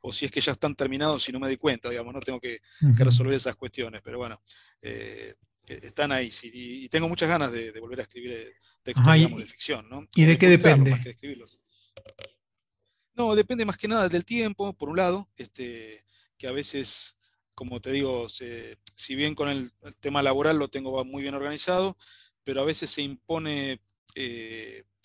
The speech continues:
Speaker 1: cuestiones que son, eh, vinculadas al, al, al ca-,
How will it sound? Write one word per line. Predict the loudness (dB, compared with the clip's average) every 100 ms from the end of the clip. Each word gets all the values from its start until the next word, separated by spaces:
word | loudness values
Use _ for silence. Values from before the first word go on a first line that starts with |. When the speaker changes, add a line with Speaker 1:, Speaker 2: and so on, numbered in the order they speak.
| -14
Speaker 1:
cuestiones | -14 -8 -4 -4 -4
que | -4
son, | -4 -4 -8 -12 _ -20 -20 -20 _ -12
eh, | -10 -10 -10 -12 -14 -20 _ _ _ _
vinculadas | -8 -8 -2 2 4
al, | 4
al, | 0 -8 -10 -12
al | -14
ca-, | -10 -12